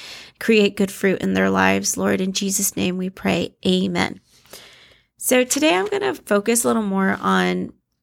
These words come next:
teaching and really diving into a couple of passages that really spoke to me and kind of dissecting them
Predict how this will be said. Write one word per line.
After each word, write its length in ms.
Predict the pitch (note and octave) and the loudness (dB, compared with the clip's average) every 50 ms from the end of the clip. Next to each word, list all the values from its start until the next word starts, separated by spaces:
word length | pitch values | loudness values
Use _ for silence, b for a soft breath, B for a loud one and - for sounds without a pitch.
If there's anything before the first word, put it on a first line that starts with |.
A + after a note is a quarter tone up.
| _ _ _ | _ _ _
teaching 640 | - - G#3+ G3 - - B3+ B3+ B3+ C4+ C#4 C4+ C4 B B B B B B B B _ _ _ - | -2 0 0 2 2 2 2 2 2 0 -2 -4 -6 B B B B B B B B _ _ _ 0
and 320 | G#3+ G3+ G#3 G3 G#3 - - | 2 2 2 0 -2 -6 -4
really 260 | - G#3+ A#3 C4 C4+ | 0 0 2 2 2
diving 460 | B3+ A3+ G#3+ G3+ G3 G3+ G#3 G3 F#3+ F#3+ | 2 2 2 2 2 2 0 0 -2 0
into 380 | - F#3 F#3 F#3 F#3 - F#3+ | 0 0 0 0 0 -2 -2
a 40 | F#3 | -2
couple 600 | - - - F#3+ G3 - G3 G3 F#3+ F#3 - - - | -2 0 -2 -2 0 0 0 2 2 2 0 -2 -4
of 140 | F#3+ F#3 - | -4 -4 -2
passages 920 | - - F3+ F3+ F3+ - - G3 F3+ - - F#3 F#3 F#3 F#3 F#3 - - B B B B B B | 0 0 0 2 2 0 0 0 0 0 2 2 4 4 2 2 0 -4 B B B B B B
that 160 | G3 G3 - | 0 2 2
really 180 | G#3+ A#3+ D#4 | 2 2 2
spoke 440 | E4+ E4 - - - F3+ F3+ F3 - | 2 2 0 2 2 2 2 2 0
to 120 | - - A3 | -2 -2 0
me 200 | A#3 A#3+ A#3+ A#3 | 0 0 0 0
and 160 | F3 F#3+ F#3 | -2 -2 -2
kind 260 | - - F#3+ F#3 F#3 | -2 0 0 2 0
of 100 | F3+ F3 | 0 0
dissecting 680 | - F3 - E3+ - - - D#3+ E3 - - E3+ D#3 D#3+ | 0 0 0 0 -2 -2 -2 -2 -4 -4 -6 -6 -4 -2
them 320 | D3+ C#3+ D3+ D#3 D#3 D#3 | -2 -2 -2 -2 -4 -6